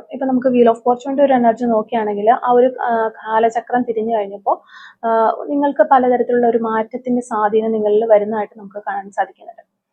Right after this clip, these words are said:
ആ, പിന്നെ നിങ്ങളുടെ റിലേഷൻഷിപ്പിൽ എന്താണോ ഒരു നിഗൂഢമായിട്ട് ഇരുന്നത് അല്ലെങ്കിൽ രഹസ്യമായിട്ട് ഇരുന്നത്, എന്താണോ നിങ്ങൾക്ക് അറിയാനായിട്ട്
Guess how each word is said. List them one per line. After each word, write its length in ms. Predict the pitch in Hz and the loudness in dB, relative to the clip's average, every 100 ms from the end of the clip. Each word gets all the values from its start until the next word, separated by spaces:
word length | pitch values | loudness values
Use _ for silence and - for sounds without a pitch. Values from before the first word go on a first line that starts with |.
| _ _ _ _ _ _ - | _ _ _ _ _ _ -8
ആ, 300 | 247 240 240 - | -4 0 -2 -2
പിന്നെ 320 | 294 277 320 - _ _ _ _ _ _ _ _ _ _ - | -2 0 -2 -4 _ _ _ _ _ _ _ _ _ _ -8
നിങ്ങളുടെ 340 | 254 320 339 359 | -4 2 4 4
റിലേഷൻഷിപ്പിൽ 840 | 277 285 294 370 254 247 233 - - _ _ _ _ | 2 0 -2 -8 -6 0 2 0 -4 _ _ _ _
എന്താണോ 680 | 269 285 311 330 320 330 330 - | -8 -4 0 0 0 2 0 -2
ഒരു 460 | 269 269 262 262 254 | -2 0 2 0 0
നിഗൂഢമായിട്ട് 880 | 254 254 277 302 330 277 254 240 | -2 0 0 2 2 2 -2 -2
ഇരുന്നത് 360 | 254 220 220 208 | -6 -4 -2 0
അല്ലെങ്കിൽ 580 | - 240 254 247 - 254 | 0 -2 -2 -4 -2 -4
രഹസ്യമായിട്ട് 680 | 254 262 311 285 240 226 214 | -4 -6 -6 -2 0 0 -2
ഇരുന്നത്, 280 | 208 208 | -2 -2
എന്താണോ 440 | 202 233 247 262 262 | -4 -2 2 2 2
നിങ്ങൾക്ക് 340 | 240 233 226 | -2 -4 -2
അറിയാനായിട്ട് 680 | 226 214 233 247 226 220 233 | -4 -2 -2 0 0 0 -4